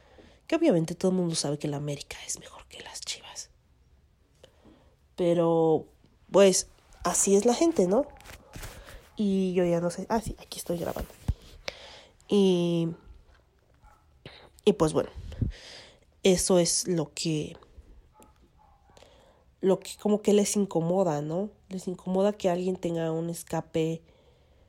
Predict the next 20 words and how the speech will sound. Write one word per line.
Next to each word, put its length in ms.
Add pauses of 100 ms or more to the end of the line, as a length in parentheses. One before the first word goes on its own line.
(200)
o 100
les 140
parece 260
muy 160
tonto 380
que 100
alguien 220
tenga 220
un 80
escape 520
a 120
la 120
realidad, 400
porque 260
la 120
realidad 340
es 140
maravillosa 640
para 240
ellos. 360